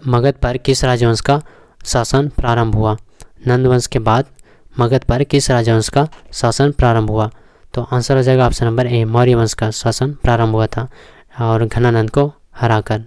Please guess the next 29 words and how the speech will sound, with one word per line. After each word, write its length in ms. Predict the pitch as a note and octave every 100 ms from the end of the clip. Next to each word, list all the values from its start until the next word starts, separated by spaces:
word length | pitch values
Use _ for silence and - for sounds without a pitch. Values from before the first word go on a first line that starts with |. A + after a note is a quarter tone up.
| -
जो 80 | A#2
कि 220 | - D3 - - - - - - B2+
घनानंद 580 | A#2+ A2 A2+ A#2+ B2 A#2
जो 120 | A2+
कि 260 | - C3 - _ - -
नंदवंश 360 | B2 A#2+ A#2 A2+
का 140 | C#3+
अंतिम 320 | C#3 A#2+ B2
शासक 320 | A#2 A2+ - A2
था। 220 | - A2+ - _ _ _ - _ _ _ _ _ _ _ _ _ _ - -
और 220 | A#2 A2+
मौर्य 480 | A2+ A#2+ B2+ C3 B2+ - A#2+
वंश 200 | A#2+ -
का 300 | B2 B2+ C3 - - - - -
याद 180 | A#2+ A2+
रखिएगा 340 | - B2+ C#3 - - -
साम्राज्य 580 | - A#2 A2 A#2 A2+ C3
किसने 520 | A#2 A#2+ - B2+ B2+
स्थापित 320 | A#2+ A#2+ A2+ -
किया? 180 | C#3
तो 220 | C#3 C#3+ D#3+ - - _ -
मौर्य, 260 | B2 B2 B2+
चंद्रगुप्त 520 | - A#2 A#2 B2 -
मौर्य 300 | C#3 A2+ A2
ने 200 | G#2+ A2 - _ _ _ -
चाणक्य 360 | A#2+ A#2 A2 -
की 100 | A#2+
सहायता 340 | A#2+ A2+ A2 A2
से। 220 | -